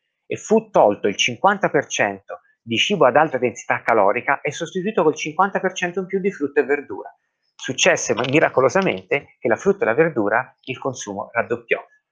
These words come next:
perché le persone chiaramente se trovavano otto prodotti a base di frutta e verdura e solo quattro a base degli altri alimenti, sceglievano prevalentemente quello che vedevano, ciò che ci viene offerto. Questo è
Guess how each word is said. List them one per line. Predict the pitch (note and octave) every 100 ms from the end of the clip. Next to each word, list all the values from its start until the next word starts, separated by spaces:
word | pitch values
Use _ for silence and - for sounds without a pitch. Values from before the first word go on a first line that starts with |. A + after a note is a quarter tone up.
| _
perché | - - A2+
le | A2+
persone | F#3+ F#3 A3 C4+
chiaramente | - C3+ B2 D3+ -
se | - -
trovavano | A#2+ C#3+ C3 G2+ F#2 -
otto | G3 G3 D#3+
prodotti | D3+ D3 D3 - G2+
a |
base | A#2 A#2+ A2+
di | G#2
frutta | C3 A#2
e |
verdura | G#2+ A#2 C#3 A2
e | G2
solo | - D#3 D3
quattro | E3 G#2+ - F#2+ - _
a | A#2
base | A#2+ C3 B2+
degli | B2 A#2+
altri | B2+ G3+
alimenti, | B3+ E3 C3+ G3
sceglievano | - C4 C4 B3 G#3
prevalentemente | G#3 A3 A#3 A#3 G#3+ D#3+ G3+
quello | - F3
che | F3 F#3
vedevano, | E3 G#2+ - - - -
ciò | G#3+ G#3
che | A3+
ci | -
viene | E3+ A2+
offerto. | G#2+ - F2+ - - _ _ - - _ _ _ _ _ _
Questo | - A#3 - D3
è | B2 B2+ -